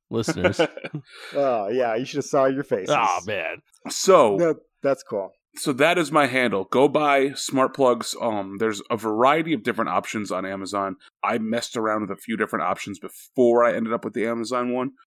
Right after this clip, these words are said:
Speaker 2: In all actuality, if you really just want ease of use, the Amazon one's the way to go because there's n-, there's no work to be done. You plug the damn thing in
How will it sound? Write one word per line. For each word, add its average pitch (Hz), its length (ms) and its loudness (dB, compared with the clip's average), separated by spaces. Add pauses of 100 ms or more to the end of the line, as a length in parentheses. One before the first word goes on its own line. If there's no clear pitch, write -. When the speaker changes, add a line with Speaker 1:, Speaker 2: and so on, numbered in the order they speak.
(100)
Speaker 2:
In 139 80 0
all 143 220 6
actuality, 117 640 2
if - 160 -12
you 101 80 -10
really 110 300 -4 (280)
just 110 220 -8
want 110 300 2
ease 120 220 0
of 104 120 -4
use, 104 460 -4 (240)
the 113 180 -4
Amazon 117 440 0
one's 104 160 -4
the 95 80 -8
way 90 100 -8
to 92 80 -8
go 90 180 -2
because 92 380 -8 (240)
there's 110 320 -4
n-, 117 180 0
there's 143 220 4
no 143 160 4
work 104 400 -2
to 104 80 -6
be 95 80 -6
done. 82 300 -6
You 95 120 -4
plug 110 300 0
the 95 60 -20
damn 95 260 -4
thing 95 200 -6
in 95 120 -2